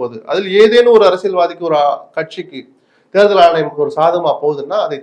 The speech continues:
தட்டி கேட்க வேண்டிய ஒரே அமைப்பு, ஒரு சாதாரண குடிமகன் இன்னைக்கு நம்பிக்கை வச்சிருக்கிற ஒரு அமைப்புன்னா அது உச்சநீதிமன்றம் தான். அந்த உச்சநீதிமன்றம் தேர்தல்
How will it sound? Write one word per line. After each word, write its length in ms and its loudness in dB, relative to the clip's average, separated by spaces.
தட்டி 260 -10
கேட்க 240 -12
வேண்டிய 240 -12
ஒரே 180 -10
அமைப்பு, 320 -16
ஒரு 160 -8
சாதாரண 520 0
குடிமகன் 420 -8
இன்னைக்கு 260 -10
நம்பிக்கை 300 -14
வச்சிருக்கிற 380 -14
ஒரு 120 -14
அமைப்புன்னா 340 -16
அது 120 -12
உச்சநீதிமன்றம் 600 -18
தான். 140 -12
அந்த 160 -8
உச்சநீதிமன்றம் 600 -8
தேர்தல் 440 0